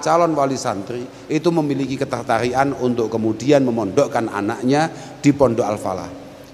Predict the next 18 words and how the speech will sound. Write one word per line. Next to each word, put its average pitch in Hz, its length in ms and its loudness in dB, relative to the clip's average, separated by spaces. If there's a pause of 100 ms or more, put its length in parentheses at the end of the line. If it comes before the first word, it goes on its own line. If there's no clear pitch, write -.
(200)
Sampean 160 400 4
adalah 127 560 0
iklan 165 320 4
berjalan 123 480 4
Pondok 117 260 0
Pesantren 110 320 -2
Al-Falah. - 640 -8 (260)
Barometer 156 600 4
Pondok 131 240 0 (160)
Pesantren 127 400 0
Al-Falah 127 400 -2
adalah 117 240 0
panjenengan-panjenengan. 104 1200 -4
Baik 139 320 4
itu 143 80 2
mutaharijin 127 640 2
atau 123 240 0
mutaharijat. 98 800 -6